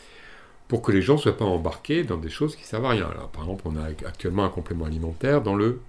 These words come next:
pré-burnout. Très bien, pourquoi pas ? Parce qu'on sait que tel ou tel acide aminé, telle ou telle vitamine,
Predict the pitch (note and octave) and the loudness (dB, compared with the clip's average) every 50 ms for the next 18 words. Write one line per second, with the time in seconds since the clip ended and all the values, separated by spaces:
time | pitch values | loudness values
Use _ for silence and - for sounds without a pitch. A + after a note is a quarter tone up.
0 | - - - - D3+ D#3 D#3 D3 G2+ F#2+ G#2+ A2 B2+ A#2 G2 G2 G2 - - - | -18 -10 -2 4 4 4 4 4 4 4 4 4 4 4 2 2 0 -2 -8 -16
1 | - - - - - - - - - - - - - - - - B2 C#3+ E3+ - | -16 -16 -16 -16 -16 -16 -20 -20 -20 -20 -20 -20 -20 -20 -12 -8 -6 -6 -6 -8
2 | - - - - A#2 - F#3+ F3+ E3+ - - - - - - - - - - - | -10 -8 -6 -6 -4 -4 -4 -6 -6 -10 -10 -10 -10 -8 -8 -10 -14 -16 -16 -16
3 | - - - - - - - - - - - - F2+ - - - A2 G#2 F#2+ F2 | -16 -16 -16 -16 -16 -16 -18 -18 -18 -18 -8 -8 -8 -8 0 2 2 4 4 2
4 | - - - A#2 A#2 C3 C#3 C3+ C#3 - - G2+ G#2+ G#2+ G2+ - - G#2+ G2+ G2+ | 0 2 6 8 10 10 8 8 4 2 4 6 6 6 4 4 4 4 4 4
5 | G2 - A2+ G2+ F#2+ F2 - - G#2 F#2 F2 E2 F2+ F#2 F#2+ G2+ A2 A2+ B2 B2+ | 4 4 6 6 6 4 4 0 0 0 2 2 2 0 2 4 4 6 8 8
6 | C3 B2+ B2+ - - G2+ F#2+ F2 D#2+ - - F2+ F2 E2+ F#2 - - G2 F#2+ G2+ | 6 6 4 2 0 0 0 -2 -4 -2 -2 -2 -2 -2 -6 -4 -4 -4 -2 0
7 | A2+ B2 C3+ C#3 C3 A#2+ | 0 0 0 0 -2 -4